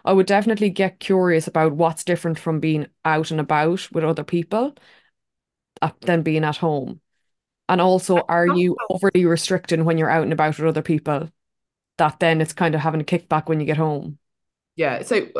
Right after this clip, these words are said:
Speaker 2: uh, like, from a coaching perspective, and I know Maureen does exactly the same, but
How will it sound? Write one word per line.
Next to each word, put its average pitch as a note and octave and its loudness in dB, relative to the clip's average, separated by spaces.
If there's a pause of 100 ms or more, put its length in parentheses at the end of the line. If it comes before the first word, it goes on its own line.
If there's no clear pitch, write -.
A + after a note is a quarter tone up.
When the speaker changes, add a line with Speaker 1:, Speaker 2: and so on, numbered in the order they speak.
(140)
Speaker 2:
uh, G3+ -2
like, - -6
from D#4 0
a E4+ -4
coaching G3 -4
perspective, - -8
and C#3+ -8
I D3 -4
know D3+ -4
Maureen C#3+ -4
does C3 -8
exactly C3 -8
the C#3+ -12
same, C#3+ -4
but - -4